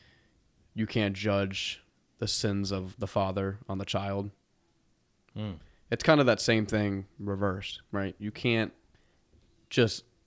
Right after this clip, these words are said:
Speaker 1: immediately give that child a success and a, and a title based off the stature of their parents.
Speaker 2: Right.
Speaker 1: Um, I think we're all born equal, and we all grow up and prove our worth to society and,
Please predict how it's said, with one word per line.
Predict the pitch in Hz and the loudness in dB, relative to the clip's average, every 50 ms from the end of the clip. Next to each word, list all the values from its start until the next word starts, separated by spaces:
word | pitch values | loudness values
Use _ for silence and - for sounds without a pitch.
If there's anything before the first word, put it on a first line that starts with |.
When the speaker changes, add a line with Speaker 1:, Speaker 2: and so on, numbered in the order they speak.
| _ | _
Speaker 1:
immediately | 113 113 113 113 117 110 107 107 101 98 | 0 2 4 4 4 4 2 2 0 0
give | 104 104 98 | -2 -2 -2
that | 107 98 95 | -2 -4 -4
child | - - 101 101 104 101 101 98 | -4 -4 -4 -4 -4 -6 -8 -8
a | 95 95 | -8 -8
success | - - 101 - - - 104 104 104 - - - | -8 -8 -8 -6 -4 -4 -4 -4 -4 -6 -6 -6
and | 101 101 | -6 -8
a, | 92 - - | -8 -8 -8
and | 98 92 | -10 -10
a | 98 | -10
title | - - 117 110 101 101 101 101 101 - - _ _ | -4 0 0 0 0 0 -4 -8 -10 -12 -20 _ _
based | - 110 107 101 - - | -2 -2 -2 -2 -2 -4
off | 104 101 98 | -4 -6 -6
the | - - | -8 -10
stature | - - - 104 98 101 - - 104 104 101 98 - - _ | -8 -6 -4 -4 -4 -6 -6 -6 -6 -6 -6 -8 -10 -10 _
of | 104 98 | -8 -6
their | 98 87 - | -6 -6 -4
parents. | - 117 107 95 90 95 - - - - - - - - | -4 -4 -4 -4 -6 -8 -10 -12 -12 -12 -16 -20 -20 -14
Speaker 2:
Right. | 120 95 90 90 95 - | -12 -10 -10 -10 -10 -8
Speaker 1:
Um, | 101 101 101 95 92 90 90 95 98 - _ - - | -8 -8 -6 -6 -8 -8 -10 -10 -12 -16 _ -8 0
I | 98 113 117 | 2 2 4
think | - 127 110 - | 4 2 2 4
we're | 110 113 | 4 4
all | 113 110 107 | 6 6 4
born | 101 95 120 120 131 127 123 120 110 | 2 4 6 8 8 8 8 8 6
equal, | 110 107 - 113 107 107 - - | 4 4 4 4 4 4 2 0
and | 104 104 98 101 | -2 -4 -2 -2
we | 104 104 | -2 -2
all | 104 104 101 104 98 - | 0 0 -2 -2 -2 -4
grow | - 104 - 107 101 101 101 | -6 -2 0 2 2 4 2
up | 101 98 98 95 - | 2 0 -2 -2 -4
and | 101 98 98 90 | -6 -6 -2 -2
prove | - - 117 107 101 101 98 98 - - _ - - _ _ _ _ - | 2 2 4 4 2 0 -2 -4 -8 -16 _ -20 -20 _ _ _ _ 0
our | 107 101 | 2 2
worth | 95 95 101 98 98 95 - | 2 0 -2 -2 -2 -4 -4
to | - 104 | -4 -6
society | - - 98 - 101 98 95 95 95 95 95 | -4 -4 -4 -4 -4 -4 -4 -4 -6 -6 -8
and, | 92 92 | -8 -8